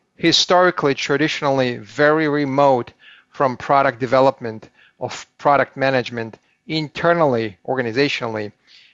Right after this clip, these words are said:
now, uh, being put in charge of agile enterprise transformation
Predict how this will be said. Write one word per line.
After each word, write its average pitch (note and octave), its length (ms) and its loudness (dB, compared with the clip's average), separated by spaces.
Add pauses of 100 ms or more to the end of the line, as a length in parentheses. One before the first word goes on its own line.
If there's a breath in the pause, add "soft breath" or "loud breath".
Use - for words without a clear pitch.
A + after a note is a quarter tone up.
(160 soft breath)
now, C3+ 560 0
uh, B2 400 4 (320)
being C#3 440 -4
put E3 260 0
in B2+ 180 -2
charge C#3+ 640 2
of B2 480 0 (580)
agile B2+ 840 0
enterprise B2 1000 0
transformation C3 1040 -4